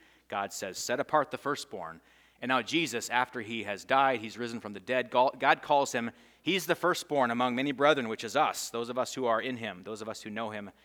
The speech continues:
as our, as our Lord and Master. <clears throat> Colossians also identifies him that way and says, "He is the head of the body, the church, who is the beginning, the firstborn from the dead,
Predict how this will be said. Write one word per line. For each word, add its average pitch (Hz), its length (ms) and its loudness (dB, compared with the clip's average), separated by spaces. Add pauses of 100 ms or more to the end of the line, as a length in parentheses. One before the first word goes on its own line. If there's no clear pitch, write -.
(360)
as 113 220 -4
our, 104 200 -2
as 113 120 -8
our 107 100 0
Lord 113 180 -2
and 104 120 -6
Master. 98 420 -6 (340)
<clears throat> - 80 -16 (1080)
Colossians 139 500 2
also 135 320 2
identifies 117 560 0
him 107 80 -6
that 104 180 -2
way 104 200 -2
and 95 100 -12
says, 117 280 -2
"He 208 200 0
is 147 160 2
the 127 100 -2
head 165 200 4
of 151 100 0
the 127 80 -2
body, 147 560 4
the 120 80 -14
church, - 580 -2 (680)
who 160 160 4
is 196 180 4
the 185 80 -2
beginning, 131 500 0
the 117 140 -6
firstborn 151 640 -2
from 160 220 -2
the 180 60 0
dead, 110 440 -2